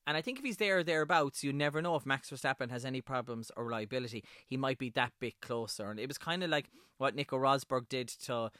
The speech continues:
to Lewis Hamilton, and then the twenty sixteen season, he was even closer to him. So I think for Perez,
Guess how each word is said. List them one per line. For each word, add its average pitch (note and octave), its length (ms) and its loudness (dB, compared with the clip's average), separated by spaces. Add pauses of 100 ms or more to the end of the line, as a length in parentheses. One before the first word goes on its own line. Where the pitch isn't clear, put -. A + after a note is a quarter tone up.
(120)
to C3+ 100 -4
Lewis B2 260 0
Hamilton, B2 480 -2
and A#2 160 -4
then A#2+ 220 -2 (260)
the A2+ 80 -8
twenty B2 260 -4
sixteen B2 480 -6
season, A2+ 300 -6
he B2 120 -8
was A2+ 160 -8
even A2 200 -4
closer A#2 340 -4
to B2 160 -6
him. A#2 160 -6
So C3 140 -4
I D3 60 0
think - 180 -8
for E3 100 -4
Perez, D3+ 400 -2